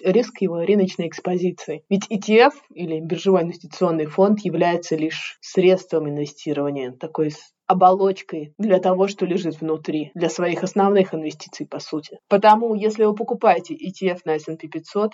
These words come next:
а сам индекс S and P пятьсот упадёт, например, на пятьдесят процентов, ничто из того, что делает И Ти Эф так привлекательным для его покупателей, то есть эффективность с точки зрения на-, налогообложения или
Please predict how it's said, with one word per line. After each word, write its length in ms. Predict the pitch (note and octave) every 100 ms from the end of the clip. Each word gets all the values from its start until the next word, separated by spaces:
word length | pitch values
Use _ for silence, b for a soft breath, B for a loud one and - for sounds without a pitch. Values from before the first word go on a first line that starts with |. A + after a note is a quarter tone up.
| -
а 100 | F#3+
сам 260 | G3 F3 E3+
индекс 360 | D#3+ D3 C#3+ -
S 220 | D3 E3+
and 80 | E3
P 100 | D3+
пятьсот 440 | D#3+ - D3+ C#3+
упадёт, 400 | - D#3 D#3 C#3+
например, 360 | _ D3+ D3+ C#3+
на 100 | C3+
пятьдесят 320 | - - D#3
процентов, 580 | - F3 - B3 C#4+ D4+ - -
ничто 500 | A3 A#3+ - - A3
из 140 | F3+
того, 320 | - F3+ F#3 F3
что 180 | -
делает 360 | D#3 E3+ D#3+ D#3
И 60 | F#3+
Ти 220 | - G3
Эф 100 | D#3+ -
так 220 | G3+ F#3
привлекательным 880 | - E3+ E3+ E3 F3 - D3+ D3+ C#3+
для 340 | D#3 E3 D3 C#3+
его 240 | G#3 G3
покупателей, 840 | G3 F#3+ F#3+ A3 D#4 - F#3+ E3 -
то 120 | G3+
есть 240 | E3 - _
эффективность 540 | F#3 A3 - G#3+ E3+ D#3+
с 20 |
точки 260 | D#3+ - D#3
зрения 300 | D#3+ D#3+ D3
на-, 180 | D3+
налогообложения 1120 | D3 F3+ F3+ E3 D#3+ D#3 D#3+ D#3+ G#3 A#3 G#3+ F#3+
или 540 | F3 F3+ D#3+ D3+